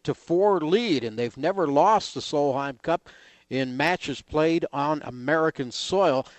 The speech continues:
The Europeans are the defending champions, so that sets up an interesting matchup in August here in Colorado. The two thousand thirteen event will be held from August thirteenth to eighteenth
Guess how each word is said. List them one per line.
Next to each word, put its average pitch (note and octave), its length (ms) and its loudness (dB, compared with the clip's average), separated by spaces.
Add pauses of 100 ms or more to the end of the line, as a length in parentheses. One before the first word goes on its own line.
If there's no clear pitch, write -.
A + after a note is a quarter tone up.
(380)
The C3+ 100 0
Europeans G#3+ 920 2
are A3 340 4
the F#3+ 140 -2
defending E3+ 560 -4
champions, D3 800 -6
so B2 340 -2
that C#3 180 -6
sets D#3 280 -4
up E3 100 -4
an B2 80 -6
interesting E3+ 680 -4
matchup B2+ 600 -6 (520)
in B2+ 420 -6 (140)
August D#3 560 2 (100)
here E3 560 0
in C#3 360 -6
Colorado. E3+ 640 4
The B2+ 100 -2
two F#3 260 -4
thousand D#3+ 480 0
thirteen C#3+ 400 0
event C#3 320 0 (220)
will A#2+ 60 -4
be B2 160 -2
held D#3 180 4
from B2+ 160 -4
August C#3 400 -2
thirteenth E3+ 520 -2
to C3 140 -8
eighteenth D#3 480 -6